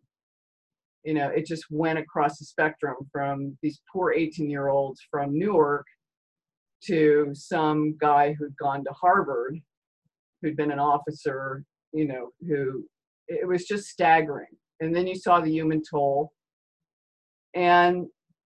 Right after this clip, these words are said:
then there was another, you know, just everything they did. In fact, there was a point where I thought about going back and getting a master's in history, because I think that journalism is history in the making. It's writing about history as it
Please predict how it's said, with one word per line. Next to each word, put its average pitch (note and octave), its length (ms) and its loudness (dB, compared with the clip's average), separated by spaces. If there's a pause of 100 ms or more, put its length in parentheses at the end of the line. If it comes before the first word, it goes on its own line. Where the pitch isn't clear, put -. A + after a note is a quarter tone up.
(440)
then G#3 340 0
there A#3+ 140 0
was G#3 220 2
another, G3 680 0 (120)
you A3 200 -2
know, B3 100 2
just C4 260 -4
everything A3 420 2
they E3 120 0
did. F3 340 0
In E3 240 -2
fact, F3+ 280 4 (340)
there F#3+ 160 -2
was F#3 140 -4
a F#3+ 80 -6 (140)
point B3 320 -2
where F3 140 4
I E3+ 80 2
thought F3+ 260 4
about E3 280 -2
going E3+ 280 -2
back D#3+ 320 2
and D#3+ 120 -6
getting D#3 200 2
a D3+ 40 -2
master's D#3 580 -4
in D3+ 160 -8
history, D3 560 -8 (500)
because G#3+ 180 4
I G#3+ 160 4 (120)
think F4+ 260 0 (140)
that G3 380 4 (680)
journalism A3+ 840 0
is E3+ 260 -2
history G3+ 440 -4
in D#3 80 2
the D3+ 100 2
making. C#3 540 -6 (320)
It's E3+ 240 -6
writing G#3+ 560 2
about E3 380 4
history E3+ 520 -2
as C#3+ 140 -4
it C3+ 100 -12